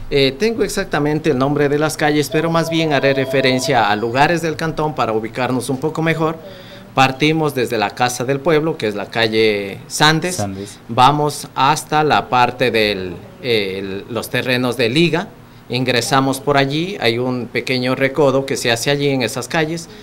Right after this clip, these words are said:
Speaker 1: por, digamos, por la parte baja de la cancha. Luego seguimos la José Guaricela, damos la vuelta, eh,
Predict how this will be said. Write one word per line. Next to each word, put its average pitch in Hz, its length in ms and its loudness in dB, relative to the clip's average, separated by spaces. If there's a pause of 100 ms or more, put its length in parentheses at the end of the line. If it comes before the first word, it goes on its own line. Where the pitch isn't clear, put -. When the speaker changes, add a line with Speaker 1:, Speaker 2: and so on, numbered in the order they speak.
(180)
Speaker 1:
por, 180 340 0
digamos, 147 440 0
por 139 120 -2
la 120 140 0
parte - 320 0
baja 123 300 4
de 104 80 0
la 90 160 -4
cancha. 131 400 -4 (420)
Luego 131 300 2
seguimos 131 420 -2
la 120 140 0
José 131 260 -4
Guaricela, 139 640 0 (380)
damos 156 380 4
la 160 80 2
vuelta, 151 520 2
eh, 95 280 -2